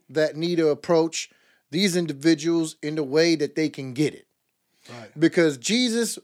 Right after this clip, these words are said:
Speaker 1: will, you know, Paul said, "I become all things unto all men that I might win some."
Speaker 2: Right.
Speaker 1: In other words, he's saying, "Look, I, I'm gonna reach you in a way where we can both relate. Where I've,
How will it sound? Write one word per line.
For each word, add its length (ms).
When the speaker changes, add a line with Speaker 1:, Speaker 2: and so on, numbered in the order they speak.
Speaker 1:
will, 480
you 120
know, 120
Paul 340
said, 360
"I 140
become 360
all 180
things 300
unto 180
all 240
men 240
that 140
I 100
might 260
win 280
some." 340
Speaker 2:
Right. 280
Speaker 1:
In 120
other 180
words, 320
he's 180
saying, 320
"Look, 400
I, 220
I'm 220
gonna 220
reach 420
you 160
in 120
a 60
way 260
where 160
we 200
can 180
both 340
relate. 360
Where 120
I've, 200